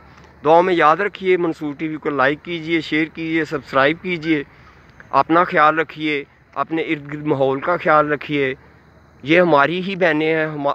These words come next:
आपकी बहनें हैं, मेरी बहनें हैं, ठीक है। तजिया नगारी करना या समझाना फ़र्ज़ है, बार बार समझाना और इस तरह की वीडियो अपलोड करना मेरा फ़र्ज़ है, ताकि आप तक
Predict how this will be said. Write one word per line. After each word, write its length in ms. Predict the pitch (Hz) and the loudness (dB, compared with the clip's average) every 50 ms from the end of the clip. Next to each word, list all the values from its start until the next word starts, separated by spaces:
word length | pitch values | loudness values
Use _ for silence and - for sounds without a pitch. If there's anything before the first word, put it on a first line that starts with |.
| - | 0
आपकी 400 | 139 147 151 160 - - 180 202 | 0 0 0 0 -2 -4 -8 -6
बहनें 320 | 185 180 170 151 151 151 151 | 0 2 2 2 2 2 0
हैं, 140 | 151 147 147 | 0 0 0
मेरी 300 | 143 147 151 151 180 190 | 2 2 2 2 0 -2
बहनें 340 | 175 180 170 160 147 143 135 | -2 0 0 2 2 0 0
हैं, 220 | 135 131 127 120 - _ _ _ - _ - _ _ - | 0 -2 -4 -6 -8 _ _ _ -20 _ -20 _ _ -12
ठीक 180 | 170 175 165 | -10 -2 2
है। 220 | 190 180 175 165 151 147 117 _ _ _ _ _ _ _ _ _ _ _ _ _ | 2 2 2 0 -4 -10 -18 _ _ _ _ _ _ _ _ _ _ _ _ _
तजिया 360 | 160 165 151 151 165 180 185 185 | -6 -6 -4 0 2 2 4 2
नगारी 380 | 185 165 165 160 160 160 165 | 2 2 2 2 2 0 -2
करना 360 | 147 170 165 147 156 160 165 165 | -4 -4 -6 -4 -2 -2 -2 -2
या 180 | 165 165 160 151 | -2 -2 -4 -4
समझाना 720 | - - 156 156 143 135 135 123 123 127 135 143 143 139 135 | -4 -6 -6 -6 -4 -4 -2 -2 0 2 2 2 2 0 -2
फ़र्ज़ 360 | - - 143 147 160 160 180 | -4 -2 0 0 0 -2 -4
है, 180 | 165 147 139 - - _ _ _ _ - | -4 -4 -4 -4 -8 _ _ _ _ -4
बार 240 | 120 127 135 143 143 | 0 2 2 2 2
बार 320 | 147 147 143 143 151 147 110 139 135 _ _ - - | 0 2 2 2 2 0 -6 -12 -20 _ _ -12 -6
समझाना 460 | 156 147 143 143 139 131 127 135 143 147 147 143 - - _ _ _ - | -4 -2 -2 -2 -2 -2 -2 0 0 0 0 -4 -8 -18 _ _ _ -6
और 140 | 151 156 156 | -6 -4 -4
इस 160 | 160 - - | -4 -4 -2
तरह 180 | - 156 151 | 0 2 2
की 140 | 143 143 147 143 | 2 0 -4 -6
वीडियो 360 | 139 143 151 143 147 151 151 | -6 -6 -8 -6 -4 -2 0
अपलोड 380 | 143 139 - 143 139 147 143 - | 0 -2 -2 -2 -4 -4 -4 -2
करना 420 | - 139 131 127 139 143 143 139 127 - - - _ _ _ _ _ - | -2 -2 -2 0 2 2 2 2 0 -4 -14 -20 _ _ _ _ _ -6
मेरा 180 | 135 143 147 143 | -2 -2 -2 -2
फ़र्ज़ 360 | - - 147 147 156 156 165 | -2 0 0 0 0 0 0
है, 100 | 156 143 139 135 - _ _ _ - _ | 0 0 -2 -4 -14 _ _ _ -20 _
ताकि 280 | - 143 139 127 156 151 | 0 0 0 0 -2 -6
आप 280 | - - 135 139 139 139 _ _ | 0 2 2 2 2 0 _ _
तक 280 | 147 143 135 - - - | -2 -2 -2 -6 -10 -14